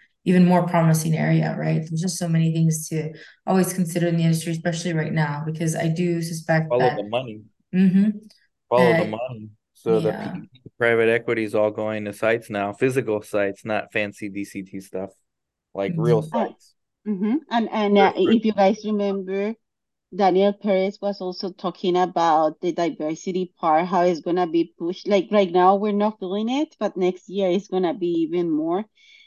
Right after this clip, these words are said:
Speaker 3: So I think, obviously, the, the,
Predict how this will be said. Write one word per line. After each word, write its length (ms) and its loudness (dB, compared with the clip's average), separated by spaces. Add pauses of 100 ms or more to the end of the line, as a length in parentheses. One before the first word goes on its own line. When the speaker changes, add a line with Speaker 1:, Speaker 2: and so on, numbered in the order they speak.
(120)
Speaker 3:
So 180 -4
I 160 6
think, 360 -4
obviously, 760 -2 (400)
the, 500 2 (280)
the, 400 0